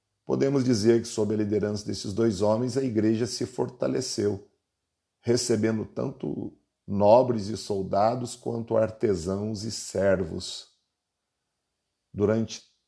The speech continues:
três décadas, os oficiais romanos achavam que o cristianismo era apenas uma ramificação do judaísmo,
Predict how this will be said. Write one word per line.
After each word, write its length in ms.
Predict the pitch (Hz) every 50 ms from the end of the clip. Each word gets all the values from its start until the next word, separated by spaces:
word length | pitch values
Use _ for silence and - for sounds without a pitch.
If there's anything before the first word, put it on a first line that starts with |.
| _ -
três 380 | - 127 127 127 120 101 95
décadas, 920 | 95 - 117 135 147 147 - 120 104 104 98 98 92 95 110 - - - _ _ _ _ _ _ _ _ _ _ -
os 180 | 113 110 98 92
oficiais 540 | 110 101 - - - - 110 113 117 117 110
romanos 500 | 113 127 123 120 117 117 127 135 135 135
achavam 500 | 143 127 - - 120 120 120 123 139 135
que 80 | -
o 60 | 127
cristianismo 680 | 123 - 131 131 127 - 127 113 104 104 110 113 113 127
era 140 | 127 123 120
apenas 600 | - - - 110 110 117 123 123 120 - - - _ _ _ _ _ _ _ _ _ _ _ -
uma 200 | - 110 110 104
ramificação 880 | 98 117 113 113 104 - - - - - - - - - 117 117 117
do 100 | 113 110
judaísmo, 880 | 95 95 101 104 101 95 92 90 95 104 110 117 110 95 95 90 85 -